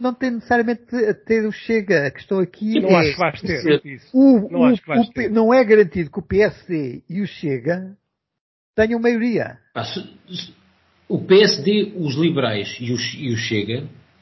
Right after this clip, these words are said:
Speaker 2: eh, em princípio, cons-, unidos,
Speaker 1: Sim, em princípio,
Speaker 2: conseguem,
Speaker 1: sim.
Speaker 2: conseguem ter maioria. Tu achas que quando chegar ao momento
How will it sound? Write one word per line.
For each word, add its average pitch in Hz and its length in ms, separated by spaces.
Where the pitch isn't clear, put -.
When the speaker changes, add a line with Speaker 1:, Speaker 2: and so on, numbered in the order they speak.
Speaker 2:
eh, 120 460
em 151 160
princípio, 127 540
cons-, 147 500
unidos, 135 420
Speaker 1:
Sim, 170 80
em - 20
princípio, 180 320
Speaker 2:
conseguem, 180 160
Speaker 1:
sim. - 40
Speaker 2:
conseguem 175 300
ter 185 80
maioria. 190 480
Tu 156 180
achas 208 280
que - 60
quando 185 160
chegar 190 200
ao 180 100
momento 135 540